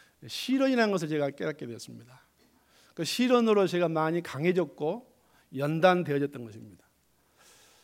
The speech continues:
그래서 여기서 만났던 여러 일들을 절망하지 않고 낙심하지 않고 무너지지 않고 이렇게 잘 이겨내는 그런 시간들을 보내게 됐습니다.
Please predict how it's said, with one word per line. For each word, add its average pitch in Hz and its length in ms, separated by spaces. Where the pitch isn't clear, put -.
그래서 220 280
여기서 214 200
만났던 202 420
여러 190 160
일들을 185 800
절망하지 180 500
않고 175 220
낙심하지 165 540
않고 160 120
무너지지 170 440
않고 165 680
이렇게 165 300
잘 - 320
이겨내는 180 640
그런 160 380
시간들을 170 420
보내게 131 280
됐습니다. 117 500